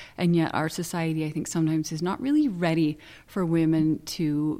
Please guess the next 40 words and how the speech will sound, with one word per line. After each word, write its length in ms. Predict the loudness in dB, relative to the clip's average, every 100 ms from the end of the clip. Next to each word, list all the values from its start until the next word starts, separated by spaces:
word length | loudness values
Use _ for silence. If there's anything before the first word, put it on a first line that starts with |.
| -2
be 220 | 0 2
in 180 | 0 -4
charge 460 | -4 -6 -6 -6
of 160 | -10 -10
high 180 | -8 -10
pressure, 340 | -8 -8 -10
high 200 | -10 -10
stakes 420 | -8 -8 -8 -10 -14
situations 760 | -14 -12 -8 -6 -6 -8 -10 -8
when 220 | -4 -2
people's 320 | -4 -8 -6
lives 360 | -4 -4 -4 -8 -8
are 300 | -8 -6 -6
at 160 | -8
stake. 380 | -8 -6 -6 -8 -16 -20 -12
And 140 | -8
so 60 | -6
I 80 | -4
think 180 | -4 -4
it 80 |
doesn't 260 | -6 -6 -6
come 240 | -4 -2
quite 380 | -2 -4 -4 -4 -6
as 120 | -2
naturally 540 | 0 0 -2 -4 -2
to 180 | -4 -4
our 120 | -6
society 600 | -6 -8 -8 -6 -4 -6
as 560 | -6 -8 -8 -10 -12 -14 -12
certainly 320 | -6 -2 0
I 160 | 0
wish 220 | 0 -2 -4
it 100 | -8
did, 380 | -8 -8 -10 -10
or 180 | -12 -10
probably 280 | -8 -6
you 160 | -2 -2
wish 220 | -2 -4
it 100 | -10
did. 260 | -10 -10